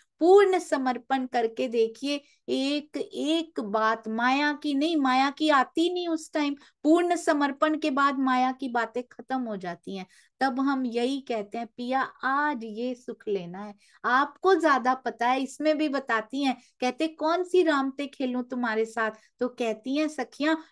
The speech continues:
इतनी रामते हैं पिया जी, इतनी रामते हैं, मुख्य मुख्य जो आपको पसंद हो ना, वो करिए। हमें कैसे पता, मैं सोच रही थी, हमें कैसे पता बहुत सारी रामतें होती हैं? हमने पहले करी हुई हैं क्या उनके साथ?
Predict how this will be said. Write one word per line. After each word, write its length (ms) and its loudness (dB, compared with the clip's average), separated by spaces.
इतनी 1000 0
रामते 540 0
हैं 240 0
पिया 360 -4
जी, 200 -6
इतनी 560 -4
रामते 500 -4
हैं, 180 -2
मुख्य 440 2
मुख्य 460 -2
जो 140 0
आपको 520 4
पसंद 480 -6
हो 80 -4
ना, 180 -4
वो 220 -4
करिए। 420 -6
हमें 260 0
कैसे 340 -2
पता, 360 -6
मैं 140 -2
सोच 420 -2
रही 160 -6
थी, 240 -6
हमें 260 -2
कैसे 300 -4
पता 320 -6
बहुत 340 -4
सारी 300 -4
रामतें 460 -8
होती 340 -12
हैं? 80 -12
हमने 280 -4
पहले 300 -6
करी 320 -6
हुई 200 -4
हैं 180 -8
क्या 160 -6
उनके 320 -4
साथ? 320 -4